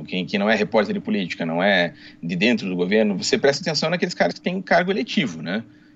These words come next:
O deputado que vai pro governo, tipo o Rossoni, sei lá,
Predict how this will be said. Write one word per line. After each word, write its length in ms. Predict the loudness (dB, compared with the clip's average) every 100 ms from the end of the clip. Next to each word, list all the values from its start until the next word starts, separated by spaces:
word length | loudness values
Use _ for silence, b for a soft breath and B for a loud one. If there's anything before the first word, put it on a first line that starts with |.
| B
O 100 | -12
deputado 880 | -8 -8 2 6 8 8 6 2 -6
que 140 | -8 -6
vai 160 | -6
pro 160 | -6 -4
governo, 420 | -2 0 0 0
tipo 240 | -4 -6
o 20 | -4
Rossoni, 640 | -2 0 2 2 2 -2
sei 160 | -4 2
lá, 260 | 2 2